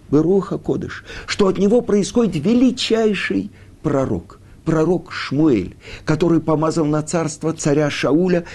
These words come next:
и царя Давида, который в своем поколении засчитан был, как Моше и Аарон в своем.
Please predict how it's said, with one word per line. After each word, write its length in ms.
и 100
царя 340
Давида, 420
который 380
в 40
своем 460
поколении 680
засчитан 720
был, 300
как 240
Моше 480
и 80
Аарон 420
в 60
своем. 520